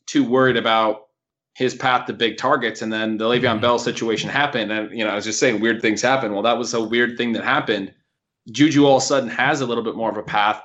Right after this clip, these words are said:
Speaker 1: to be a wide receiver two in that offense and get plenty of targets. He winds up getting a hundred sixty-six last year because he's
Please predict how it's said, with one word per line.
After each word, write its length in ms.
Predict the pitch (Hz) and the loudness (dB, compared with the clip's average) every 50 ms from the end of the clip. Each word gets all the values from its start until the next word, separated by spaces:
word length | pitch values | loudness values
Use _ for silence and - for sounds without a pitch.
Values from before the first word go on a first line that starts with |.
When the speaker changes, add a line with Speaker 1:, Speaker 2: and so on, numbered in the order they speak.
| - | -14
Speaker 1:
to 80 | - 107 | -16 -14
be 400 | 101 - 120 120 123 120 120 110 | -8 -6 -4 -2 -2 -2 -2 0
a 80 | - 107 | 0 2
wide 220 | 107 110 113 110 | 4 4 4 2
receiver 300 | 110 107 - 110 104 101 | 0 -2 -4 -8 -6 -4
two 200 | - - 113 113 | -4 -2 -2 -2
in 60 | 107 | 0
that 100 | 107 107 104 | 0 2 2
offense 360 | 101 101 - 110 107 101 - | 2 2 0 -2 -6 -6 -6
and 200 | - 107 104 - | -6 -6 -4 0
get 280 | 113 113 110 104 - - - _ _ _ _ _ | 2 2 2 2 0 -2 -10 _ _ _ _ _
plenty 240 | - - 143 156 147 | -4 0 0 2 2
of 80 | 123 - | 0 0
targets. 320 | 113 113 110 110 104 - | 0 0 0 0 0 2
He 80 | 147 165 | 2 2
winds 240 | 170 147 127 113 | 4 2 2 0
up 140 | 117 - - | -2 -4 -2
getting 260 | - 117 110 104 98 | -2 -2 -2 -2 -4
a 40 | 95 - | -4 -4
hundred 280 | 147 151 131 98 - | 0 0 0 0 -2
sixty-six 760 | - - 165 151 - - 104 92 - - 180 190 185 - - | -4 -6 -6 -6 -6 -8 -8 -8 -4 0 0 0 0 -2 -2
last 320 | 113 95 85 87 - - - | -2 -2 -2 -2 -4 -8 -8
year 340 | 98 90 87 87 87 - - _ _ _ _ _ _ _ _ - | -8 -8 -6 -8 -10 -12 -16 _ _ _ _ _ _ _ _ -10
because 280 | 135 123 - 131 117 | -4 -2 0 0 0
he's 380 | 120 120 113 117 - - - _ | 0 -4 -6 -6 -10 -12 -16 _